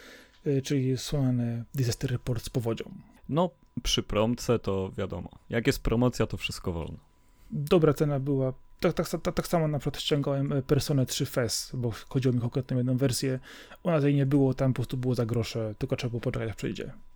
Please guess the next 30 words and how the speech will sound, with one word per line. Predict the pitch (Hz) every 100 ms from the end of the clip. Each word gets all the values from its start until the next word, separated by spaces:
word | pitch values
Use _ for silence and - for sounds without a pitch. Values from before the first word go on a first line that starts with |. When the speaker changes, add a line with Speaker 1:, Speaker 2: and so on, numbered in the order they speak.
| - -
Speaker 2:
Ojej, | 107 131 117 123 127 117
no | 113
to | -
masz | 113 -
perełkę. | - 120 123 120 - 92 - - -
Speaker 1:
No, | 123 117
mam | 127 127
Fesa | 135 - 120
właśnie | 120 - 123
w, | 120 - - - -
perfekcyjne, | 139 123 135 - 143 127 127 123
wiesz, | 123 117
wydanie | 123 131 127
w | 117
folii | - 120
przyszło, | 113 120 120
nie? | 120 123 - _ - - - -
Aż | 147
się | -
bałem | 151 135
rozpakować, | 131 - 131 131 117
ale | 113 120
musiałem, | 127 - 135 127
bo |
musiałem | 123 117 147 139
zagrać, | 143 120 110
więc | 113 107
musiałem | - 120
rozpakować, | 113 - - - -
no. | -